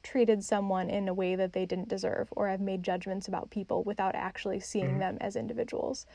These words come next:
Speaker 1: Um, so just as I think you have to draw from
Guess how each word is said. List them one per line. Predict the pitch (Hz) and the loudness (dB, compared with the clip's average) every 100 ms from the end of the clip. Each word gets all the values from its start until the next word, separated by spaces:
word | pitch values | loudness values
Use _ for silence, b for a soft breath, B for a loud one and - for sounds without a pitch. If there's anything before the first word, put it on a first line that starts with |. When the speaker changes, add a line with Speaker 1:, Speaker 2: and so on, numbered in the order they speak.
| B B B | B B B
Speaker 1:
Um, | 208 190 - 220 - _ B B B B | -2 -2 -2 -4 -6 _ B B B B
so | - 254 | 8 10
just | 247 262 | 10 10
as | 277 | 8
I | 240 | 8
think | 240 233 226 | 8 6 6
you | |
have | 220 214 | 4 4
to | 220 | 2
draw | 196 190 208 | 2 2 2
from | - 208 185 180 190 | 0 0 0 -2 -6